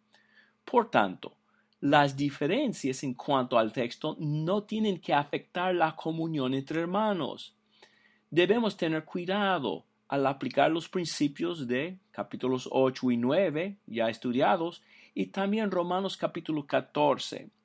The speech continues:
a las diferencias. En el próximo mensaje de esta serie, la cual llevamos a cabo los lunes a jueves, comenzaremos a analizar los puntos de Pablo en versículo tres. Gracias por su interés en la Biblia.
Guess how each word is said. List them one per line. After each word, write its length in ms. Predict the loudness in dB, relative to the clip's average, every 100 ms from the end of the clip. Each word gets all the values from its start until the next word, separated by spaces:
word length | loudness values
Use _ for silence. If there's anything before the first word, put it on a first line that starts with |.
| 0
a 140 | 2
las 240 | 4 2
diferencias. 920 | 0 -2 0 0 0 -4 -10 -14 -20 _ _ _ _ _ _ _ _ _
En 140 | -4 -2
el 160 | -2
próximo 480 | 0 0 0 0 2
mensaje 560 | 2 0 6 6 6 2
de 80 |
esta 240 | 2 2 2
serie, 680 | 2 2 4 2 0 -4 -12 _ _ _ -10
la 180 | -10 0
cual 240 | 2 4
llevamos 480 | 2 4 2 0 -4
a 140 | -4
cabo 520 | -2 2 4 4 0 0
los 260 | -2 -2
lunes 340 | -2 -2 -2 0
a 120 | 0
jueves, 640 | 2 2 2 2 -2 -6 _ _ _ _ _ _ _
comenzaremos 840 | -2 0 0 2 2 2 -2 -4 -2
a 60 |
analizar 540 | -2 0 -2 2 4 4
los 200 | 0 -6
puntos 360 | -6 -4 -4
de 140 | -4 -2
Pablo 520 | 2 2 2 -4 -6
en 160 | -10 -6
versículo 460 | -4 -6 -8 -8 -8
tres. 500 | -6 -6 -8 -14 _ _ _ _ _ _ _ _
Gracias 440 | 2 4 4 -2
por 180 | -2 -2
su 180 | 0 0
interés 380 | 2 2 2 2
en 80 | 0
la 100 | 0
Biblia. 480 | 0 0 -2 -8